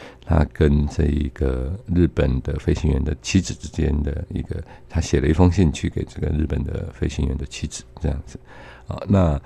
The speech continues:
这些女性的角色，其实我觉得让整个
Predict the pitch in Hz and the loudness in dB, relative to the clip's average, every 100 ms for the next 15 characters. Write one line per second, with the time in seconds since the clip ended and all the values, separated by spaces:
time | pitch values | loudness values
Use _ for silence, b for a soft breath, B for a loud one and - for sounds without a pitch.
0 | B B - 117 113 - 104 101 98 82 | B B 4 6 6 6 10 12 12 10
1 | - 95 82 80 - - 78 - 87 76 | 8 8 8 6 2 -2 -2 -2 0 0
2 | - - 78 - 76 73 76 80 73 - | -2 -6 -6 -4 0 0 0 -2 -4 -4
3 | 85 82 80 78 - B B B 104 110 | -2 0 0 0 -4 B B B 4 8
4 | 87 73 78 76 76 - 76 73 | 8 6 4 2 2 0 -2 -2